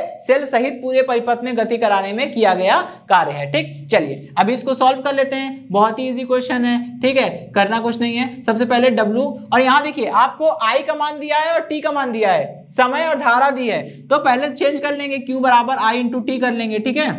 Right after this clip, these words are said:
यहाँ लिख देंगे Q is equal to I into T। चलिए भाई इतना समझ में आ गया। अब देखिए यहाँ से value put करते हैं, ये हो जाएगा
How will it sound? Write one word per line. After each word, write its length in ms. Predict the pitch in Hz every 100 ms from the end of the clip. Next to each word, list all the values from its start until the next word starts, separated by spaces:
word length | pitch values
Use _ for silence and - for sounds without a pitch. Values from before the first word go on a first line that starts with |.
| - - - - - - -
यहाँ 280 | 165 180 208
लिख 120 | 226 208
देंगे 240 | 233 247 247
Q 160 | 233
is 120 | 233 226
equal 360 | - 226 214
to 220 | 226 311 - - - -
I 140 | 196 220 -
into 320 | 240 233 277
T। 160 | 277 220 - - - -
चलिए 300 | - 233 202
भाई 220 | 175 151 - -
इतना 240 | 208 208 269
समझ 220 | 262 269
में 120 | 269
आ 80 | 254
गया। 260 | 247 247 269 - - -
अब 180 | 247 262
देखिए 560 | 277 262 160 143 - 175
यहाँ 280 | 208 254
से 160 | 262 277
value 300 | 254 233 247
put 180 | 262 269
करते 220 | 269 262 262
हैं, 340 | 254 269 - 170
ये 100 | 214
हो 120 | 247
जाएगा 320 | 247 240 254